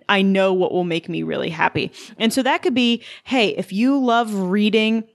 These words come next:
and you love walking in the park on a cool day," this could be figuring out how much it's gonna cost you to live down the block from a library and across the street from a park, right?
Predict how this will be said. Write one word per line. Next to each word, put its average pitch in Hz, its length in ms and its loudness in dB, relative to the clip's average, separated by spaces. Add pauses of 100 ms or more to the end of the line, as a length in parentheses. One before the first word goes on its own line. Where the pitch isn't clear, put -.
(120)
and 202 140 2
you 226 160 2
love 220 380 2
walking 208 500 0
in 214 60 2
the 208 60 2
park 196 440 0
on 196 100 2
a 190 40 0
cool 202 260 2
day," 180 240 4
this 208 160 0
could 247 160 0
be 208 300 0 (160)
figuring 254 380 2
out 208 100 0
how 208 80 0
much 214 160 0
it's - 80 -4
gonna 170 160 2
cost 196 320 0
you 202 80 0
to 190 80 2
live 190 400 2 (300)
down 214 220 2
the 262 80 4
block 208 280 0
from 208 140 0
a 196 80 2
library 180 560 2
and 170 60 -2
across 170 280 -6
the - 80 -8
street - 200 -4
from - 180 -6
a 165 60 -6
park, - 380 -2
right? 175 240 0